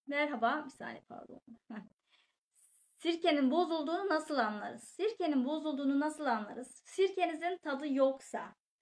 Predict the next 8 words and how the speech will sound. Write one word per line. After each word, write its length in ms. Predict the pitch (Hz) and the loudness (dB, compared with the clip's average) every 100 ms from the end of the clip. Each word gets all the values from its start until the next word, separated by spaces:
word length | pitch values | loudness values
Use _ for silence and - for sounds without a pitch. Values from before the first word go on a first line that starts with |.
| _ _ _ _ | _ _ _ _
tadında 540 | 285 269 294 285 311 262 | -4 -2 -2 2 2 2
bir 60 | |
gariplik 520 | - 233 247 - 480 | 2 2 2 2 -2
hissediyorsanız, 960 | - - 233 196 202 202 202 202 220 - | -2 -2 -2 -2 -6 -8 -10 -10 -14 -14
işte 440 | - - 247 247 - _ _ _ | -14 -4 -4 -4 -8 _ _ _
sirkenizde 680 | _ - 320 339 349 349 370 | _ -6 -4 -2 -2 -2 -6
küf 360 | - 339 339 - | -4 -6 -6 0
varsa 600 | 269 311 - 240 226 | 2 2 0 -4 -4